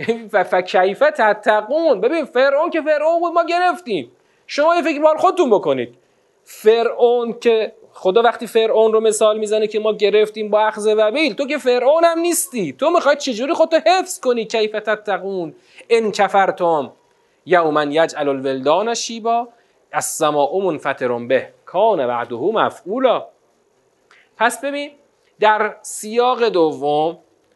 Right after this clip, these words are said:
خداوند خیلی خلاصه و شسته رفته فرعون رو میاره جلو. از خود فرعون هم هیچ چی نگفته جز این که فر-، فرعون عصیان کرد. الان خدا اینجا که قصهٔ فرعون رو نگفته که،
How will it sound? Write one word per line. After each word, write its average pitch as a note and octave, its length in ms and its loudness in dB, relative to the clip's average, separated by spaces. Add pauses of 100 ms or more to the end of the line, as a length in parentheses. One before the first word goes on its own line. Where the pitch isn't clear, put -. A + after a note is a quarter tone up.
(120)
خداوند F#3+ 920 -2 (760)
خیلی B3 440 0
خلاصه F3+ 680 0
و A#3+ 140 0
شسته D3+ 480 -6
رفته D#3 520 -4 (280)
فرعون A#3+ 600 2
رو C#4 80 2
میاره B3 300 4
جلو. E3+ 240 2 (140)
از A3+ 200 0
خود D#4+ 260 2
فرعون C#4+ 440 2
هم D#4 100 0
هیچ D#4 140 -6
چی D#4+ 180 -8
نگفته E4 460 0
جز D4+ 260 -4
این D4 140 -12
که D#4 100 -4
فر-، B3+ 360 0
فرعون B3 500 0
عصیان C4 440 -2
کرد. - 320 -4 (1120)
الان F#3+ 160 0
خدا G#3+ 120 -4
اینجا A3 140 -2
که G#3+ 60 -6
قصهٔ G3+ 240 -6
فرعون A3 320 -4
رو B3+ 60 -6
نگفته G3 300 -10
که، - 120 -20